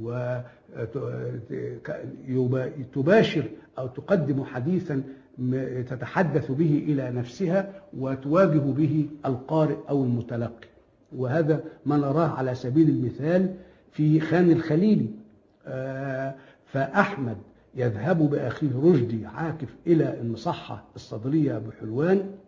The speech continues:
وعندما كان يستقلان ال-، ال-، المترو،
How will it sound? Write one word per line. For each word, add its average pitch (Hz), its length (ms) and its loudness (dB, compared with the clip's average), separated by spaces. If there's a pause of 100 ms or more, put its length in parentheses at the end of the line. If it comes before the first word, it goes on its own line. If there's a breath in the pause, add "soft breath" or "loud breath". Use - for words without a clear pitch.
(160)
وعندما 127 580 0
كان 147 360 2 (320 loud breath)
يستقلان 120 1000 0 (520)
ال-، 120 920 -6 (360 soft breath)
ال-، 117 500 -2
المترو، 185 580 4